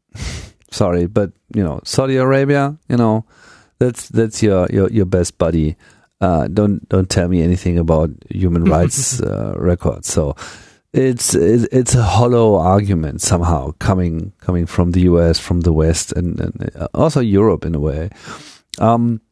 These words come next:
Speaker 1: but on the other hand, what I think what's missing in general, including myself, you know,
Speaker 2: Hmm.
Speaker 1: our whole Western culture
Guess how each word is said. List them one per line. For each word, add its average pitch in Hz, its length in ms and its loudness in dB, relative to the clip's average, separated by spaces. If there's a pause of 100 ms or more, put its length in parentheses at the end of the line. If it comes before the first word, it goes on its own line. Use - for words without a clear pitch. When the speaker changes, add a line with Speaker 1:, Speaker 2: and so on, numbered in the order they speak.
(160)
Speaker 1:
but 123 400 -2
on 143 160 2
the 143 100 4
other 127 180 2
hand, 127 220 0
what 117 120 2
I 113 100 4
think 123 320 0
what's 101 260 0
missing 113 720 0 (420)
in 101 160 -2
general, 101 640 0 (300)
including 180 720 0 (200)
myself, 104 680 0
you 101 80 0
know, 87 320 0 (600)
Speaker 2:
Hmm. 185 140 -20
Speaker 1:
our 123 380 4
whole 117 580 2
Western 107 520 0
culture 92 640 -2